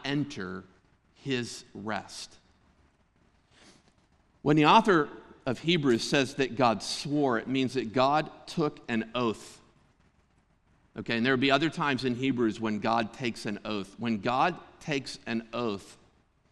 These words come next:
it is impossible for him to change his mind. Very serious thing.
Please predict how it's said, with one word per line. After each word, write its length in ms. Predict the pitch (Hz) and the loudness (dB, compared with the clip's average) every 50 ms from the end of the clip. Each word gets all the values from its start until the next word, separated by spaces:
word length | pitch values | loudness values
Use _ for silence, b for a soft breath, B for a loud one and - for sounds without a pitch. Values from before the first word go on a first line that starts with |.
| _ _ _ _ _ _ _ _ _ _ _ _ _ _ _ _ _ _ _ _ - | _ _ _ _ _ _ _ _ _ _ _ _ _ _ _ _ _ _ _ _ 2
it 140 | 143 147 147 | 2 2 2
is 220 | 147 147 127 110 | 2 -2 0 0
impossible 1160 | 135 123 123 127 - - - - 160 165 180 170 - - 131 107 98 101 95 92 92 95 98 - - _ _ _ _ _ | 0 0 0 -2 -4 -10 -6 -4 -2 -2 -2 -4 -2 -2 -2 -2 0 -2 -2 -2 -4 -6 -10 -14 -20 _ _ _ _ _
for 220 | - - 139 120 | -8 -4 -4 -4
him 440 | - - - 147 151 147 143 139 135 139 | -4 -6 -6 -2 0 0 0 0 -2 -4
to 180 | - - 120 | -2 -4 -4
change 580 | - - - - - 160 139 135 135 131 123 - | -2 -4 -8 -6 -4 -4 -2 -2 -2 -2 -4 -4
his 220 | 143 123 - - | -6 -6 -6 -4
mind. 480 | 120 120 120 117 110 107 101 95 90 87 - - _ _ _ _ _ _ _ _ _ _ _ _ _ _ _ _ _ _ _ _ _ - | -4 -2 -2 -2 -2 -2 -4 -6 -8 -12 -14 -20 _ _ _ _ _ _ _ _ _ _ _ _ _ _ _ _ _ _ _ _ _ -4
Very 220 | 104 131 127 127 | 0 2 2 2
serious 400 | 120 - - 127 117 110 - - | 0 0 0 0 0 0 -2 -6
thing. 240 | - 104 90 85 87 | -12 -14 -14 -14 -18